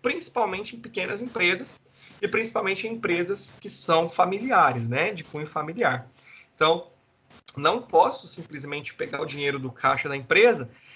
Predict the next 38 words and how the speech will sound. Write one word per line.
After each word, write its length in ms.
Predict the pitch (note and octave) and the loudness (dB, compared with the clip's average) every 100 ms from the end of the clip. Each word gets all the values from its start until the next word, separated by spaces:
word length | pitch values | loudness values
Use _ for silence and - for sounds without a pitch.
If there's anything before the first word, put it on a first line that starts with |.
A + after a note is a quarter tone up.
| - | -10
e 80 | - | 0
pagar 320 | B3 A#3 F#3 | 4 6 6
uma 120 | F#3 | 2
conta 320 | A3 F3 F3 G#3 | 0 -4 -2 -2
particular 580 | G#3+ G#3+ - A3 A#3+ | 0 0 -2 -2 -2
minha. 360 | B3+ B3+ F#3 A#2 - | 0 -2 -2 -4 -10
Por 180 | - A#3+ | -4 -4
quê? 160 | - C#3+ | -2 -6
Aquele 220 | B2+ A3 | -2 -4
dinheiro 260 | G3 A3 G#3+ | -2 -2 0
não 140 | G#3+ | 4
é 60 | B3+ | 6
meu, 420 | A#3+ C4 A#3 B2+ | 8 10 10 6
aquele 240 | A2 D#3 | -4 -10
dinheiro 320 | D3+ D#3+ G3+ | -4 0 2
é 80 | F#3+ | 2
da 360 | F3 F#3 B3 - _ | 6 6 6 2 _
empresa. 640 | F4 - D#4+ D4+ C4 A#2+ A2+ _ _ _ _ - | -20 -8 0 0 0 -4 -12 _ _ _ _ -14
Eu 100 | D3+ | -12
não 120 | A3+ | -2
posso 380 | A#3+ C#4+ - A3 | 0 0 -4 -4
realizar 380 | G3+ F#3+ E3+ | -4 -4 -2
esse 120 | F3 - | -2 -4
tipo 140 | - | -10
de 100 | - | -10
transação. 680 | A3 A3+ C4+ C4+ B3+ E3+ - _ _ - - - - | -4 -2 0 4 6 4 -2 _ _ -20 -20 -16 -4
E, 280 | E3+ - - | -2 -2 0
ao 240 | - F#3+ - | 6 6 4
contrário, 520 | G#3+ A3 F#3+ F#3+ A#3 | -2 2 8 8 6
também 340 | B3 B3 F3+ | 0 0 -2
não 180 | A3+ A3 | 0 0
é 60 | E3 | 0
correto. 500 | A3 A3+ B3 A#3 C#3 | 0 4 4 4 -4
Eu 60 | |
não 140 | C3+ C#3 | -6 -4
posso 380 | - F3+ B3+ | 0 2 0
pegar 200 | - D#3+ | -4 -4
dinheiro 580 | D3+ C3+ C3+ B2+ B2+ D3+ | -4 -6 -6 -4 -4 -6